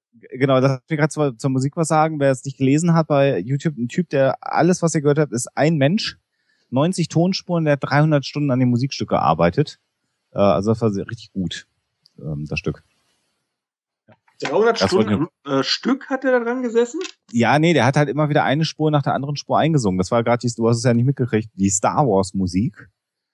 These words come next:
Speaker 1: Quasi die Ouvertüre zu Star Wars über, also knapp vier Minuten. Und er hat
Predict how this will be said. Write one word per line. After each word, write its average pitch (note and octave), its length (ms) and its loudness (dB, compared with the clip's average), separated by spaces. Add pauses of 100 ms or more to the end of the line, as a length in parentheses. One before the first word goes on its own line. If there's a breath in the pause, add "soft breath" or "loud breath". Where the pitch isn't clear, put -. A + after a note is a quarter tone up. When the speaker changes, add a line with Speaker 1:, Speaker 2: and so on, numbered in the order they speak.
(220)
Speaker 1:
Quasi G#2 300 0
die G#2+ 60 2
Ouvertüre C3 520 0
zu - 100 -12
Star A#2+ 300 2
Wars D3 220 2
über, B2+ 300 0 (140)
also A2 220 0
knapp A#2 240 -4
vier B2 120 -2
Minuten. C3+ 520 0 (420 soft breath)
Und A#2+ 280 0
er A2 160 2
hat C3+ 120 0